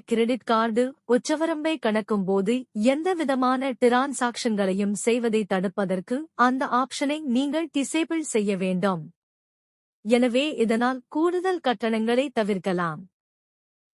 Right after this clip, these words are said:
மாதம் முழுவதும் பேமெண்ட்களை செலுத்துதல். பில்லிங் சைக்கிள் வரும் வரை காத்திருப்பதற்கு பதிலாக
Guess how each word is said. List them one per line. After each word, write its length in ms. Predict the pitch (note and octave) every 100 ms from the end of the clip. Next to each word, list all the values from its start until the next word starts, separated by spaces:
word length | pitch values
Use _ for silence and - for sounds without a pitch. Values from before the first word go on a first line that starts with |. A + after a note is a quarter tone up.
| G#3
மாதம் 460 | A3+ C#4 F4 F#4
முழுவதும் 520 | B3+ A#3 B3 A#3+ C4 B3
பேமெண்ட்களை 680 | B3+ C4 C#4 B3 A#3+ A#3+ B3
செலுத்துதல். 600 | A3 G3+ F#3 F#3 F#3+ A3+ _ _ _ -
பில்லிங் 360 | E4 F4+ G4+
சைக்கிள் 420 | - D4+ - D#4+ D4+
வரும் 320 | A3 A3+ A#3
வரை 220 | G3 G#3+ A#3+
காத்திருப்பதற்கு 840 | - A#3 - B3 A3+ G#3 G3+ G3 B3 -
பதிலாக 560 | G#3+ A3 A#3+ A#3 A#3 C#4+